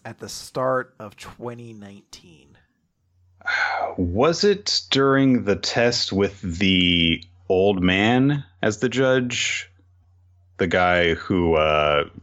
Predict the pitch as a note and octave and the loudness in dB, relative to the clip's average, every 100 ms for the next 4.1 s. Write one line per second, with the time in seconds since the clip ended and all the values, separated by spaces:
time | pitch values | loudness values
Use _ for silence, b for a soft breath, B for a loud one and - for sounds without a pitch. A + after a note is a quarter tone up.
0 | - - _ - F#2 E2 D#2+ D#2+ - G#2 | -20 -20 _ -4 -2 0 0 0 2 2
1 | F#2+ F2 F#2 E2+ E2 E2 E2 E2 D#2+ D#2+ | 2 2 0 0 0 0 2 2 2 2
2 | D#2 - - - D#2+ D2+ D2+ D#2+ D2+ D2+ | -2 -8 -10 -4 -2 -2 0 0 0 -2
3 | D2+ C#2+ C#2 - - D#2 D2 D2+ D#2 - | 0 0 -2 -4 -4 -4 -4 -2 -2 -2